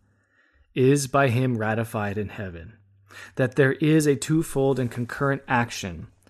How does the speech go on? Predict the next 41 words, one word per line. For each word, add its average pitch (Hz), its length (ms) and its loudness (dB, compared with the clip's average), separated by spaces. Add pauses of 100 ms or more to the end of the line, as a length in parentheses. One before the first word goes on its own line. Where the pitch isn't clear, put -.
(320)
which 123 240 -2
in 139 320 6
effect 110 520 -4
is 123 140 -4
identical, 120 840 -4 (320)
between 127 320 2
the 123 100 2
authority 127 560 -2
of 151 140 -4
the 170 80 -2
church 131 500 -2
on 143 220 -4
earth 95 400 -8 (240)
and 113 160 -2
the 113 80 2
authority 123 760 -2
of 113 140 -6
its 110 160 -8
divine 113 460 -4
head 98 340 -6
in 101 140 -8
heaven. 87 400 -12 (640)
And 123 140 -2
therefore, 147 520 4
when 139 140 4
the 139 100 0
apostle 127 520 -2
said, 101 420 -4 (240)
"If 131 180 0
any 156 200 4
man 147 500 4
love 135 380 4
not 127 360 2
our 123 140 2
Lord 131 400 2
Jesus 110 400 -2
Christ, 139 520 0
let 127 260 0
him 120 220 -2
be 117 140 0
anathema, 123 840 -2